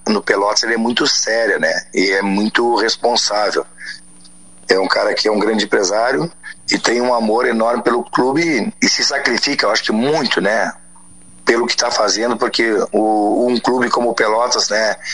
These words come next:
ele requer muito tempo, dedicação e muitas vezes sacrifica a sua própria família, sua vida pessoal pra dar continuidade ao trabalho. Então, parabenizei ele isso e depois ele me parabenizou pela conquista do acesso e eu, eu também, né, fiquei muito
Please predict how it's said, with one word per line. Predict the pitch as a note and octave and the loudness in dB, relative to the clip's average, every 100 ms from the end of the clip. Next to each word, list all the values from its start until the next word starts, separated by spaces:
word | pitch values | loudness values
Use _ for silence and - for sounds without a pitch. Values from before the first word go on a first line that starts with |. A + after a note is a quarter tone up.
| - - - - - - | -8 -8 -16 -20 -2 2
ele | A2+ | 2
requer | - - - D3+ B2 | 0 -2 -2 0 0
muito | B2+ C3 | 0 0
tempo, | - B2+ C3+ C#3 C3 | 0 0 0 0 2
dedicação | A#2 A2 - A2 - B2+ C3 | 2 0 0 0 0 0 0
e | B2 G#2 | 2 2
muitas | A2+ A2+ G#2 | 2 0 0
vezes | A2+ A#2 | 0 -2
sacrifica | A#2 B2 B2+ B2 | 0 0 0 0
a | A2+ | 0
sua | A2+ | 0
própria | A2 B2 A#2+ | 0 0 0
família, | - G#2 A2 B2 | 0 0 2 0
sua | A2+ G2+ | 0 0
vida | A2 | 0
pessoal | A2+ A2 - A2 A#2 | 0 0 2 0 0
pra | B2+ C3 | 0 0
dar | A#2 | 0
continuidade | B2 B2 A#2+ B2 | 0 0 0 -2
ao | - | 0
trabalho. | - A2 F#2+ E2+ | 0 2 0 0
Então, | - A2+ | 0 0
parabenizei | A2 A2 G#2 G#2+ G#2+ A2+ A#2 A#2 | 0 0 2 0 0 0 2 2
ele | A#2 | 2
isso | A#2 C#3 - F#3+ - - - - - - | 0 0 0 -4 -6 -12 -10 -12 -6 0
e | C3+ | 2
depois | D3 D3 E3 E3 | 2 2 2 2
ele | D#3+ | 0
me | D#3 | 0
parabenizou | D#3 D#3 C#3+ C#3 B2+ C#3 | 0 2 2 2 0 0
pela | C#3+ D3 | 2 2
conquista | C#3 C3 A2+ - | 0 0 -2 -2
do | C3+ C#3+ | 0 2
acesso | B2+ B2 B2 B2+ | 2 0 0 0
e | C#3 | 0
eu, | C#3 | 0
eu | C#3+ C3+ B2 | 2 0 0
também, | B2 A2+ A#2+ | 0 0 0
né, | B2 C3 A2+ F2+ | 0 0 0 -2
fiquei | - - | -2 0
muito | A#2 B2 - G#2 F#2 | 0 0 0 0 -2